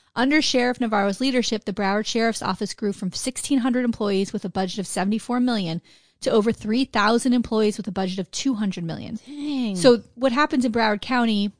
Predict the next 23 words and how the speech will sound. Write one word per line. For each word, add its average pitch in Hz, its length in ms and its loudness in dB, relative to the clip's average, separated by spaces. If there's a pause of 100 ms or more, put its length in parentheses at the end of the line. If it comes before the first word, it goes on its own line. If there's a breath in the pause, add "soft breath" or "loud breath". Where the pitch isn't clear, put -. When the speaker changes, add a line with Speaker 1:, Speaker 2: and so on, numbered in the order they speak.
(240)
Speaker 1:
is 208 380 0
they 214 140 0
start 226 340 0
acquiring 208 460 -2
cities, 202 580 -4
right? 196 240 -2
Like, 208 140 0
Speaker 2:
Yeah. 180 80 -4
Speaker 1:
so 220 260 2
if - 180 0
your 214 120 0
city, 214 340 -2
like, 190 140 -4
the 233 100 0
city 233 220 -2
of - 80 -4
Fort 220 180 -2
Lauderdale 185 300 -2
has 185 200 -2
their 190 120 -6
own 196 160 0
police 190 240 -6
department. 202 440 -10